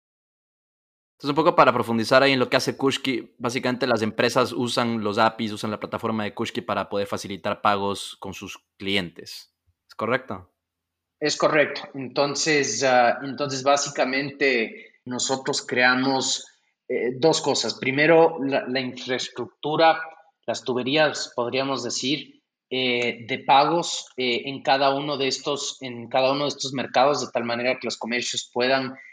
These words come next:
Speaker 2: transaccionar, eh, en línea, eh, y digitalmente estos distintos medios de pagos.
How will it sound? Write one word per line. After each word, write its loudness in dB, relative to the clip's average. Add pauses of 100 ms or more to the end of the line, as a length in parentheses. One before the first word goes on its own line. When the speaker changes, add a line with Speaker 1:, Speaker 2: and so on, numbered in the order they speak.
(100)
Speaker 2:
transaccionar, 0 (220)
eh, 0
en -4
línea, -4 (140)
eh, -2
y -4
digitalmente 0
estos -2
distintos -4
medios 4
de 0
pagos. 4